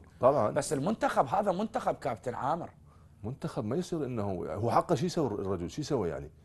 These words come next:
Speaker 1: يقول لك: "أنا ماكو دوري قدامي، وين أروح؟" يفتر على المحافظات. ليش هم الاتحاد ما يشوفون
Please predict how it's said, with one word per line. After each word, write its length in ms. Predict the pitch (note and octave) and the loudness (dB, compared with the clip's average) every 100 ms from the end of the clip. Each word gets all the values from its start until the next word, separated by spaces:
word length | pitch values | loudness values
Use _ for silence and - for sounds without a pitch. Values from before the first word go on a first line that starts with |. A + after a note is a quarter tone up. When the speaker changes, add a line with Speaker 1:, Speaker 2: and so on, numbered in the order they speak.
| - | -8
Speaker 1:
يقول 140 | G2+ B2 | 0 2
لك: 140 | B2 | 4
"أنا 120 | C#3+ | 4
ماكو 280 | C3+ E3+ D3+ | 6 4 4
دوري 300 | A#2 G#2+ G2+ | 6 4 4
قدامي، 280 | F#2 F#2+ C3 | 0 2 4
وين 120 | E3 | 6
أروح؟" 300 | A2+ G2+ - - - | 6 4 0 -8 -8
يفتر 220 | F#3 - | -4 -2
على 100 | F3+ | -2
المحافظات. 520 | D#3 B2+ A#2 G2+ E2 - - - - | -2 -4 -4 -4 -6 -10 -18 -20 -14
ليش 160 | F2 | -10
هم 100 | G#2+ | -6
الاتحاد 340 | F#2+ F#2 F#2 F2+ | -6 -6 -6 -4
ما 120 | G#2 | -4
يشوفون 420 | B2+ C#3+ C#3+ D#3 | -4 -6 -8 -10